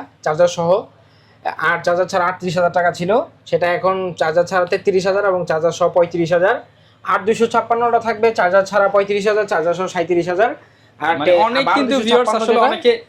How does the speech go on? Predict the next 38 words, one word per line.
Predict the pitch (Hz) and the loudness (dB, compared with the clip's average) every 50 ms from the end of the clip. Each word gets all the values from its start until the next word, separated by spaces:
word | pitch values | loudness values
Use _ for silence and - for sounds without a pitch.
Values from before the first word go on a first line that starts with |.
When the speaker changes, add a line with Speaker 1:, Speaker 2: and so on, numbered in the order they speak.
| _ _ _ | _ _ _
Speaker 2:
প্রাইস | - 202 208 226 226 - 196 190 | -2 -2 -2 -2 -2 -2 -2 -2
আউলায় | 208 214 226 226 220 220 | 0 0 0 -2 0 -2
ফেলতে | 196 180 185 180 | -2 0 2 2
পারেন, | 180 180 175 170 | 2 2 2 0
কারণ | 175 175 175 156 | -2 -2 -2 -2
ভাই | 170 170 175 | -2 -2 -2
অনেকগুলো | 196 196 190 208 208 - - | -4 -4 -4 -2 -2 -2 0
প্রাইস | 185 175 170 170 170 185 | 0 0 0 0 -2 -2
বলছে। | 185 175 233 247 254 - - - - - - 139 | -2 0 0 -2 -2 -2 -8 -20 -20 -20 -10 -6
ডিটেইলস | 190 226 220 277 285 277 240 - | -6 -2 4 4 4 4 4 2
জানতে | 254 254 247 277 262 | 0 0 0 0 0
চাইলে | 294 302 302 285 - 160 | 2 4 4 4 4 2
ভিডিওতে | 185 185 220 262 269 262 277 233 240 | 0 2 2 2 4 4 2 0 0
দেখানো | 226 - 247 247 247 240 | -2 -2 -4 -4 -4 -4
নাম্বারে | 233 233 240 247 240 233 240 | -4 -2 -2 -4 -2 0 2
কল | 233 233 226 | 2 2 2
দিলে | 233 247 240 240 | 0 -2 -4 -4
তো | 233 233 | -2 0
প্রাইস | 220 214 202 190 208 | 2 2 2 2 -2
লিস্ট | 208 - - - | -6 -4 -2 -2
পাঠিয়ে | 170 - 180 175 | 0 0 2 0
দিবেন। | 220 | 0
Speaker 1:
অবশ্যই, | 247 262 262 240 233 214 185 175 | 0 0 -2 0 2 4 4 4
অবশ্যই, | 180 190 190 190 - 160 139 123 120 135 | 4 2 0 -2 -2 -4 -4 -4 -4 -4
অবশ্যই। | 143 156 147 147 143 131 117 | -4 -2 -2 -2 -4 -6 -8
Speaker 2:
ওকে। | 117 - - _ _ 143 151 | -12 -14 -20 _ _ -4 -2
Speaker 1:
বারো | 175 202 220 254 | 0 0 0 -2
দুইশো | 254 220 226 220 | -4 -6 -6 -6
ছাপ্পান্নটা | 240 226 233 247 247 247 240 233 247 214 | -6 -4 -4 -4 -4 -2 -2 -2 -2 0
এক | 208 214 | 0 -2
হাজার | 196 202 196 196 | -2 -2 -2 -2
টাকা | 185 185 170 170 | -2 -2 -2 -4
বেশি | 156 165 147 | -4 -4 -4
প্রাইস | 151 135 127 123 - | -4 -4 -6 -6 -6
থাকবে | 135 120 110 113 123 | -8 -10 -8 -8 -6
আর | 123 | -4
কি। | 147 143 139 | -4 -4 -4
Speaker 2:
ওকে। | 117 - 123 | -6 -8 -12